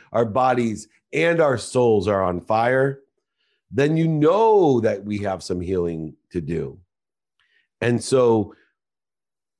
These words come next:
these are the identifiers. Now, what is the manifestation of that? Trust issues, right? We develop trust issues. How do we overcome trust issues?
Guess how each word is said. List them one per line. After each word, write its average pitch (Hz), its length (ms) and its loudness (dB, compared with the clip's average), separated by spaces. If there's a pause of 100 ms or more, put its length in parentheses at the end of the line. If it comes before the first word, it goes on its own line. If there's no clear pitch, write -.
(220)
these 131 440 0
are 127 160 2
the 101 200 -4
identifiers. 85 600 -8
Now, 104 120 -2
what 131 340 -2
is 110 140 -6
the 95 100 -4
manifestation 147 800 -6
of 143 120 -4
that? 131 340 -6
Trust - 400 -6
issues, 67 480 -18 (560)
right? 101 280 -4
We 117 260 -2
develop 104 760 -4
trust 95 380 -10
issues. 80 340 -14 (200)
How 165 220 -4
do 370 100 0
we 233 260 -4
overcome 135 640 -2
trust 95 360 -8
issues? 65 460 -20